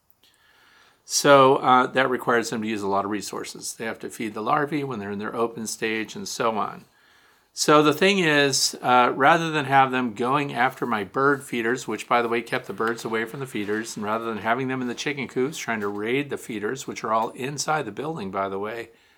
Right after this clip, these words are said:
which shows you the scouts are checking out every little nook and cranny. And if you go outside, they're checking you out this time of year. So I put the pollen sub out, and I'd like to explain some things. I put it out on picnic tables,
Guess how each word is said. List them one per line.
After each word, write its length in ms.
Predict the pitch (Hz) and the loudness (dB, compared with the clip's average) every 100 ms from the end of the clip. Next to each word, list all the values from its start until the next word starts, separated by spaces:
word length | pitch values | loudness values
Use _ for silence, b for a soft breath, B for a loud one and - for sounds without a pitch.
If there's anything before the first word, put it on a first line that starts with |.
| b b | b b
which 160 | 117 110 | -6 -4
shows 420 | - 156 175 131 | -2 -2 -4 -4
you 200 | 120 110 | -6 -6
the 100 | 98 | -6
scouts 560 | - - 139 123 - | -8 -2 2 2 0
are 60 | 110 | -10
checking 480 | - 165 156 175 123 | -10 -8 -8 -8 -4
out 260 | 104 101 - | -2 -4 -6
every 320 | 151 135 113 | -8 -6 -6
little 260 | 104 135 101 | -6 -4 -4
nook 240 | 117 135 | -6 -8
and 100 | 110 | -10
cranny. 520 | - 139 135 127 123 - b b b | -6 -4 -2 -4 -6 -8 b b b
And 100 | - | -10
if 100 | 107 | -8
you 120 | - 147 | -4 0
go 160 | 156 | 6
outside, 480 | 143 139 - 135 127 | 6 6 4 0 0
they're 80 | 104 | -2
checking 420 | - 123 120 113 | -2 -4 -4 -8
you 160 | 107 98 | -6 -6
out 200 | 95 - | -8 -10
this 180 | - | -14
time 240 | - - - | -12 -12 -12
of 40 | |
year. 220 | - - - _ _ b b b b b b b b | -16 -18 -20 _ _ b b b b b b b b
So 280 | - 147 | 6 10
I 120 | 143 139 | 10 8
put 180 | 190 | 4
the 60 | 185 | 4
pollen 340 | 160 170 165 | 6 6 6
sub 340 | 143 147 135 135 | 4 4 4 2
out, 380 | 123 107 101 - | 2 4 4 0
and 140 | 107 | -2
I'd 120 | 117 120 | 0 4
like 180 | 143 139 | 2 2
to 100 | 143 | -4
explain 420 | 123 - 123 120 | -4 -4 -4 -4
some 180 | - 107 | -6 -4
things. 580 | 120 113 110 107 - - | -2 -2 -2 -6 -10 -10
I 160 | 123 110 | -6 -4
put 220 | - 147 | 0 0
it 100 | 139 | 4
out 260 | 135 131 - | 6 6 4
on 340 | 117 113 107 | 2 2 0
picnic 420 | - 170 175 139 | -4 -6 -6 -8
tables, 600 | - 123 123 165 165 - | -4 -4 -2 -6 -6 -12